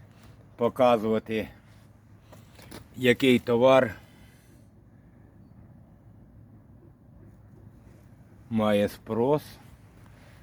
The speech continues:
В даному випадку перед нами двигатель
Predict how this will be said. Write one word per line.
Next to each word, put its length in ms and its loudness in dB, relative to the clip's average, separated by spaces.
В 40 -18
даному 380 2
випадку 500 -4
перед 360 2
нами 420 2
двигатель 760 0